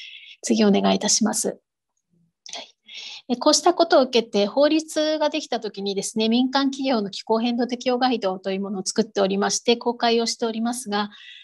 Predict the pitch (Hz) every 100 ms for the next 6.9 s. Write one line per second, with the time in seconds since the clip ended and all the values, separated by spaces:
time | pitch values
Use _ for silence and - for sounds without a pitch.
0 | _ 277 254 233 240 _ _ - 294 254
1 | 208 196 196 233 - 254 247 262 240 190
2 | - 220 190 190 185 185 - _ - -
3 | 220 220 196 - - 214 208 220 214 214
4 | 214 214 208 214 202 - 190 175 175 233
5 | 233 208 208 202 214 202 202 - 214 208
6 | 214 - 269 220 233 247 294 277 269